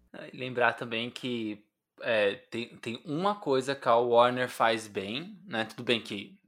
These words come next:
tá dentro do guarda-chuva da Warner, não sei qual braço ali vai, vai, vai fazer essa animação,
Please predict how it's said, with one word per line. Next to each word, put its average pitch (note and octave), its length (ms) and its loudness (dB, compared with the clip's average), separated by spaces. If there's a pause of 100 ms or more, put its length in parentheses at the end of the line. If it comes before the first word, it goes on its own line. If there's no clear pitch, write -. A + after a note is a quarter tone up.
tá A2+ 100 -2
dentro A2+ 240 -4
do A#2+ 80 0
guarda-chuva G#2 420 2
da G#2 120 0
Warner, B2 420 4
não A2+ 100 -8
sei A2+ 420 -4 (120)
qual A#2 260 6
braço A#2 540 6
ali G#2+ 240 -4
vai, G#2 380 -2 (520)
vai, G#2+ 400 4
vai G#2 220 -4
fazer G#2+ 260 -2
essa G#2 140 -6
animação, G#2+ 640 -2